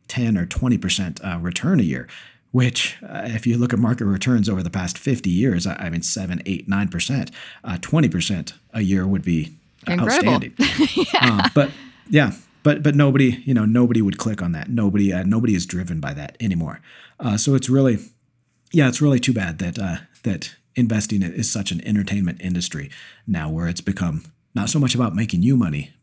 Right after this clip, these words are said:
Speaker 1: but about making, uh, you know, about getting clicks and getting views.
Speaker 2: I'm, I'm,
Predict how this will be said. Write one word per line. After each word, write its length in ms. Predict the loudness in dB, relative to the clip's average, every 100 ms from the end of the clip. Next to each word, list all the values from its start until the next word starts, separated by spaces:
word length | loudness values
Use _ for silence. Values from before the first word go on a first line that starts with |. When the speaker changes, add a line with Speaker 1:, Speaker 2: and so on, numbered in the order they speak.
| -6
Speaker 1:
but 200 | -6 -4
about 400 | -4 -4 -4 -2
making, 400 | 0 0 -2 -2
uh, 240 | -6 -12 -14 -20 -20 _
you 60 | -6
know, 60 |
about 200 | -4 -4
getting 240 | -2 0 0
clicks 300 | -2 -4 -4
and 100 | -4
getting 220 | -4 -6
views. 320 | -4 -6 -6 -12 _ _ _ _
Speaker 2:
I'm, 120 | -4 0
I'm, 180 | 0